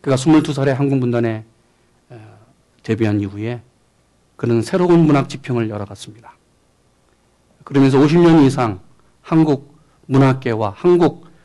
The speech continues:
학계에 많은 영향을 줬습니다. 이대 교수로 그리고 문화공부부 장관으로 지내면서 많은 영향을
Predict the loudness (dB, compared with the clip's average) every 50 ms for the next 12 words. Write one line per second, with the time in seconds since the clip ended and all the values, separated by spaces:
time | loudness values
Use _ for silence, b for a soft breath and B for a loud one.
0 | b b b -20 -20 -20 _ _ -2 0 0 2 2 0 0 -2 -8 _ -20 -20
1 | -18 -12 -6 -2 0 0 0 0 0 -4 -6 -8 -10 -12 -16 -20 -20 -20 -20 _
2 | _ _ _ _ _ _ _ _ _ _ _ _ _ _ _ _ _ _ _ _
3 | _ _ -2 0 2 2 2 2 2 0 -2 -4 -10 -14 -14 -16 -20 _ _ _
4 | _ _ _ _ _ _ _ _ _ _ _ _ -10 -6 -4 -4 -6 -4 -2 0
5 | 0 2 2 2 2 0 0 0 -2 -2 -4 -4 -4 -4 -4 -6 -8 -8 -10 -10
6 | -10 -12 _ -14 -10 -8 -8 -8 -8 -10 -12 -14 -14 -16 -16 _ _ _ _ _
7 | _ _ B B B B B B B B -10 -6 -2 -2 0 0 0 0 0 0
8 | -2 -4 -6 -8 -10 -10